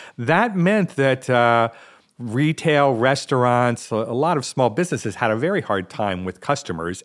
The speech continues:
and laid folks off and people left. It's an expensive city to not have a job. So the upshot of that is, like,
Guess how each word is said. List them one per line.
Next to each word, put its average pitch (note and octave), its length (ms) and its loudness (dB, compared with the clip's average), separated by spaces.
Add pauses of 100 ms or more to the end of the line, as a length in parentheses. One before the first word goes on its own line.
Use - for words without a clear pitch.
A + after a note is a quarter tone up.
and A#2+ 500 0 (420)
laid A2+ 280 -4
folks - 380 -4
off E3 200 0
and E3+ 140 -2
people E3+ 260 -4
left. C#3 360 -4
It's - 100 -16
an G2+ 80 -8
expensive A#2+ 460 -6
city C#3 360 -2
to - 280 -8
not A2 260 -2
have G#2 160 -2
a G2 60 -4
job. F2+ 420 -4 (440)
So B2 260 0
the C3+ 160 2
upshot F#3 340 2
of B2 120 2
that D3 220 4
is, G#2 200 0
like, G2 260 0